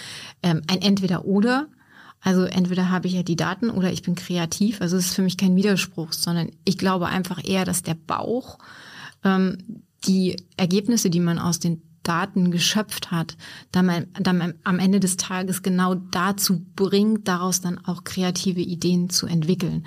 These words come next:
Das heißt, es braucht beides. Am besten natürlich in einer Person. Ähm, wenn das natürlich nicht gegeben ist,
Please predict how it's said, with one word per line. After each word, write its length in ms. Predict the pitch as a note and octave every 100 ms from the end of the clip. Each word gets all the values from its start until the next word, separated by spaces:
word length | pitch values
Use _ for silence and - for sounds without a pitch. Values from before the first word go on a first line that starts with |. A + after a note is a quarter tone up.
| - - -
Das 180 | E3+ F#3
heißt, 200 | F3+ F3
es 100 | -
braucht 340 | - E3 -
beides. 500 | E3+ F3 E3+ - - -
Am 140 | F3
besten 380 | E3 G3 - A#3+
natürlich 360 | G#3+ - F#3
in 80 | E3+
einer 220 | - E3
Person. 500 | E3 D#3+ E3+ G3+ D#4+ - - - - - F#3+
Ähm, 380 | F#3 F3+ F3+ - - - -
wenn 340 | D#3+ F#3 F#3
das 220 | F3+ F#3
natürlich 340 | G3 - E3+ F3+
nicht 220 | G3 G3
gegeben 460 | G#3+ A3 A3+ A3 G#3+
ist, 380 | A3 A3 -